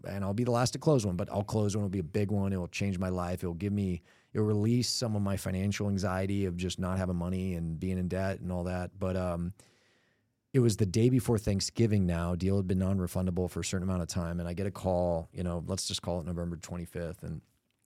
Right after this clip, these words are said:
I get a call from the buyer, Shaul, and he goes, "Hey, Kyle, like, I, I wanna cancel the deal." I'm like, "What do,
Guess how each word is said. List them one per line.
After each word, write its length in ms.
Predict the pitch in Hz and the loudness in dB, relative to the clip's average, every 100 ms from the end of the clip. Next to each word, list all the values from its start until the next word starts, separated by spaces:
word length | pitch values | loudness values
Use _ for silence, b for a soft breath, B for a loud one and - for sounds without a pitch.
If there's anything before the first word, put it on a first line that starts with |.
| _ - - | _ -14 -6
I 80 | 92 | -4
get 100 | 90 | -4
a 60 | |
call 200 | 82 85 | -2 -2
from 220 | 85 85 | -2 -4
the 80 | 80 | -6
buyer, 320 | 73 82 80 | -6 -6 -6
Shaul, 400 | 80 82 82 85 - b b b b b | -6 -6 -4 -4 -8 b b b b b
and 80 | 95 | -4
he 60 | |
goes, 100 | 95 | 0
"Hey, 120 | 110 107 | 2 4
Kyle, 280 | 107 98 | 4 4
like, 160 | 98 92 | 2 0
I, 180 | 92 - | -4 -6
I 60 | 92 | -2
wanna 220 | 95 95 | 0 0
cancel 340 | - 87 85 82 | 0 -2 -2 -2
the 100 | 85 | 0
deal." 220 | 113 85 | 2 0
I'm 80 | 85 | -2
like, 180 | - | -8
"What 60 | 90 | -8
do, 120 | 98 | -8